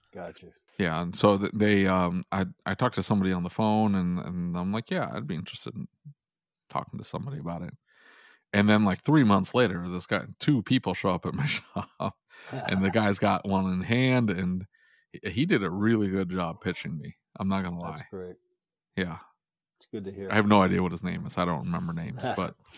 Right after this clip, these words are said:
Speaker 2: I could point him out, and he d-, he did an excellent job. Uh, he was very excited about your product.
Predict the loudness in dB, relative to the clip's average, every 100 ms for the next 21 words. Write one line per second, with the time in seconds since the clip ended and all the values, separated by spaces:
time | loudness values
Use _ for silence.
0 | -20 -20 -4 0 0 2 2 2 2 0
1 | 0 -2 -2 -2 0 -4 -8 -8 -4 -4
2 | -4 -2 0 2 2 2 0 -2 -4 -4
3 | 0 -2 -2 -8 -8 -8 -6 -6 -10 -18
4 | _ _ 2 4 6 4 0 0 2 2
5 | 0 -2 -4 -6 -8 -14 _ _ _ _
6 | _ -4 -4 0 0 0 -8